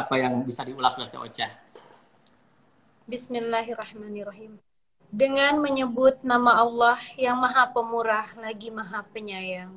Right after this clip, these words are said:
Speaker 2: Dan kami jadikan siang untuk mencari penghidupan. Dan kami bangun di atas kamu tujuh buah langit yang kokoh. Dan kami jadikan pelita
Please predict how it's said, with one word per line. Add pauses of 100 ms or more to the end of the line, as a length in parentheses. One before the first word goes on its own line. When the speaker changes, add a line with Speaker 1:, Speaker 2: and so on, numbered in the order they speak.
(920)
Speaker 2:
Dan
kami
jadikan
siang (320)
untuk
mencari
penghidupan. (840)
Dan
kami (240)
bangun
di
atas
kamu
tujuh
buah
langit
yang
kokoh. (1080)
Dan
kami
jadikan
pelita